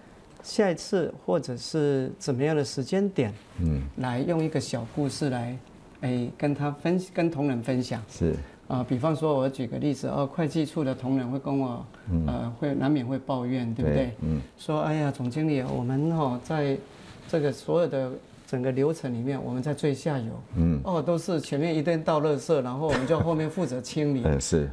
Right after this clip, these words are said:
Speaker 1: 对，对，都抱怨嘛，
Speaker 2: 嗯，嗯，嗯。
Speaker 1: 啊，对不对？哦，我作为他们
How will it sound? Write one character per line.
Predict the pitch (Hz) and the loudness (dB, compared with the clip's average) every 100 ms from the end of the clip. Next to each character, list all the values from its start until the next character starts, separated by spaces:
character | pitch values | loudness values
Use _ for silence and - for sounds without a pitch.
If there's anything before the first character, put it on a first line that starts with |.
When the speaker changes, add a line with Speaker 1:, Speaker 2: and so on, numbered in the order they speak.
| - | 0
Speaker 1:
对， | 165 | 2
对， | 156 156 | 2 2
都 | 165 | 0
抱 | 160 156 139 | 2 2 2
怨 | 151 131 | 0 0
嘛， | 117 80 | 0 2
Speaker 2:
嗯， | |
嗯， | 160 | 2
嗯。 | |
Speaker 1:
啊， | 151 | 2
对 | 147 | 0
不 | 131 | 0
对？ | 135 120 - - - | -2 -4 -8 -18 -6
哦， | 185 | 0
我 | 180 156 143 135 - - - | 2 4 2 2 -4 -18 -4
作 | - 180 | 0 2
为 | 139 | 2
他 | 139 151 | 0 0
们 | 147 135 | 2 0